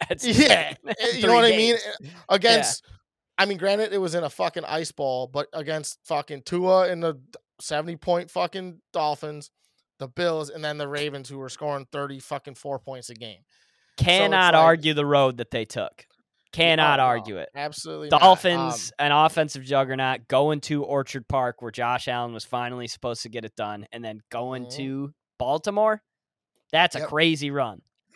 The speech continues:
Speaker 2: Against the number, you know, the number one scoring defense, whatever. Where it's like, but I, I don't think this is Mahomes' bef-, best effort, but as a squad, like, it's, it's,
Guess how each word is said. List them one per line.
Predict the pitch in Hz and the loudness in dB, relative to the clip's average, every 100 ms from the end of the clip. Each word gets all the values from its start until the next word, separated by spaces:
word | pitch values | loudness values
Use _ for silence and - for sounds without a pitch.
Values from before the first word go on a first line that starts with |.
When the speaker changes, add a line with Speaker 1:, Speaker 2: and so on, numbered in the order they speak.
| _ - | _ -20
Speaker 2:
Against | 143 147 143 | -16 -16 -14
the | 156 | -12
number, | 143 143 143 | -10 -8 -10
you | 160 139 | -12 -12
know, | 123 | -12
the | 127 | -12
number | 135 135 | -12 -12
one | 131 123 | -12 -14
scoring | - 127 120 | -14 -14 -14
defense, | 120 123 117 110 - | -18 -18 -16 -18 -14
whatever. | 123 107 101 135 | -14 -14 -16 -8
Where | 160 | -8
it's | 156 | -6
like, | 156 151 _ _ _ | -8 -8 _ _ _
but | 170 - | -8 0
I, | 160 - | -2 0
I | 151 | -4
don't | 190 214 | -4 -4
think | 208 | -8
this | 190 - | -10 -12
is | 139 | -12
Mahomes' | 139 127 156 156 | -12 -8 -8 -8
bef-, | 175 170 - _ | -6 -6 -8 _
best | 143 147 | -8 -6
effort, | 156 156 170 151 | -8 -8 -12 -10
but | 135 | -8
as | 135 139 | -8 -10
a | 131 | -12
squad, | - - 123 127 143 147 143 | -12 -8 -4 -2 -2 -4 -8
like, | 123 110 _ _ _ _ _ _ _ _ _ - | -10 -12 _ _ _ _ _ _ _ _ _ -20
it's, | 123 - _ _ _ _ | -20 -20 _ _ _ _
it's, | 143 127 | -12 -12